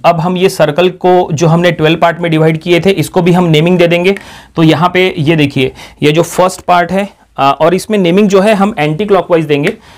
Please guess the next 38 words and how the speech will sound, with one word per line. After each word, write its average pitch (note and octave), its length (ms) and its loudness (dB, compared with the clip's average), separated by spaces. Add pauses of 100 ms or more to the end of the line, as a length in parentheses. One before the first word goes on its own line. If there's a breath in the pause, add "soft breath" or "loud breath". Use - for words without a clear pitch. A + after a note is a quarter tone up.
(180 loud breath)
ठीक E3 120 0
है। A#3 80 2 (300)
तो - 60 -2
ये D3+ 140 4
फर्स्ट D#3+ 380 -2
पार्ट, F#3 280 -2 (320)
ये C#3 500 0
सेकंड D#3+ 420 -2
पार्ट, F3 200 0 (1300 soft breath)
ये F#3 100 4
जो G3+ 120 0
सर्कल G3 360 0
का G#3 120 0
सेंटर F3+ 400 -2
है, G#3+ 140 0
सर्कल F3+ 380 0
के G3 140 0
सेंटर E3+ 340 0
को F#3 120 -2
हम G3 160 0
कहेंगे F3 320 2
सेंटर D#3 420 0 (100)
O। D#3 100 4 (640 soft breath)
अब D3+ 140 0
आपको E3 260 -2
प्रोटेक्टर F3 460 -2
का G3 100 0
यूज़ F#3 240 0
करना F3+ 240 0
है G#3 120 0 (440 loud breath)
और F3+ 160 2
प्रोटेक्टर F#3 480 -2
का G3+ 100 2
यूज़ F#3 260 0
करके F3+ 240 0
यहाँ D#3+ 240 0
पे G3 120 0
परपेंडिकुलर F#3+ 800 -2